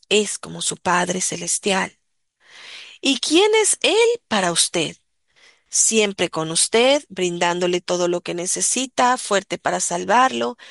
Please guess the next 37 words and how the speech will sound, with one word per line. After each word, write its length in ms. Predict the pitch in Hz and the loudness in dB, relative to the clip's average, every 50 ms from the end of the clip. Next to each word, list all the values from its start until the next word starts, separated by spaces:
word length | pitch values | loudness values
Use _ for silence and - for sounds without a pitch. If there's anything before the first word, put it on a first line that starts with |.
| - - - | -20 -10 -2
el 180 | - 233 233 | -2 0 2
dador 300 | 220 220 214 208 202 202 | 4 2 4 4 2 2
de 120 | 190 190 196 | 2 0 -2
soluciones, 960 | - - 180 180 175 - - - 202 240 277 277 254 254 262 262 - - - | 0 -2 -2 -2 -2 -2 -2 0 0 0 0 -2 -4 -6 -6 -6 -6 -8 -6
el 160 | - 190 190 - | -6 -8 -6 -2
que 100 | - 190 | 0 2
abre 240 | 180 180 180 180 | 2 2 0 -2
caminos, 640 | - - 190 185 208 240 262 254 247 247 254 247 - - - | -2 -2 -4 -2 -2 -6 -6 -4 -4 -6 -4 -6 -8 -8 -6
el 160 | 185 185 185 | -6 -4 -4
amante 800 | 180 180 170 175 180 190 190 196 208 - - 220 226 240 - _ _ _ | -4 -4 -4 -2 0 0 0 -2 -4 -6 -4 -4 -4 -4 -8 _ _ _
de 140 | - 180 185 | -6 -4 -2
su 220 | - - - 143 | -2 -2 -2 -4
alma. 500 | 113 113 - - - - - - - - _ _ _ _ _ - - - - - - - - - _ _ - | -4 -4 -6 -8 -10 -12 -12 -12 -12 -14 _ _ _ _ _ -20 -20 -20 -20 -20 -20 -20 -20 -20 _ _ -2
Luego, 640 | 269 277 294 294 269 226 196 185 208 226 302 330 _ _ _ _ _ - | 0 2 4 6 6 4 4 4 2 2 0 0 _ _ _ _ _ -10
dile 340 | 202 208 220 214 196 185 175 | -4 -2 0 0 0 0 0
a 100 | 170 170 | 0 0
esos 360 | 180 220 233 - 330 311 - | 0 -2 -2 -2 -4 -4 -6
espíritus 640 | 302 277 - - - 220 190 196 190 - 208 202 - | -6 -8 -8 -6 -4 -4 -4 -4 -4 -4 -2 -2 0
malignos 540 | 202 185 175 180 180 185 180 180 185 180 175 | 0 0 0 0 0 -2 -2 -2 -6 -4 -4
del 160 | 180 165 165 | -4 -4 -2
temor 400 | - 180 170 165 165 165 156 - | -2 -2 -2 -2 -2 -4 -4 -4
que 100 | - - | -6 -4
se 180 | 190 - - 202 | -2 -2 -2 0
vayan. 440 | 185 190 190 262 277 - - - - _ _ _ - _ _ _ - - - - - - _ | 0 0 0 0 0 -2 -4 -6 -6 _ _ _ -20 _ _ _ -20 -20 -20 -20 -20 -20 _
¿Recuerdas 680 | - - 196 185 _ - 190 190 180 175 254 302 - - | -6 -4 -4 -4 _ 0 0 0 2 2 2 2 2 0
la 80 | 240 196 | 0 0
enseñanza 680 | 190 180 - 196 175 165 170 160 160 170 - - 208 | 0 0 0 -2 -2 -2 -2 -2 -2 -2 -2 -2 -2
de 120 | 208 202 165 | 0 0 -2
ayer 480 | 156 - - 208 208 208 185 180 196 _ - - - - | -2 -2 -4 -2 0 0 -2 -2 -6 _ -20 -20 -14 -6
sobre 380 | - - 254 220 202 220 214 | -2 2 2 2 4 2 2
que 140 | 208 - 226 | 2 2 0
el 100 | 220 233 | 0 0
temor 360 | - 277 269 233 202 196 202 | 0 -2 -2 -2 -2 -2 -2
es 180 | 214 220 - 226 | -2 -4 -4 -6
un 80 | 208 | -6
espíritu 560 | 214 208 - - - 202 185 196 - - 220 190 | -8 -6 -8 -8 -6 -6 -8 -6 -6 -6 -6 -4
maligno? 640 | 175 175 170 165 165 170 - - - 196 226 - | -2 -4 -4 -4 -6 -12 -12 -8 -4 -2 -2 -2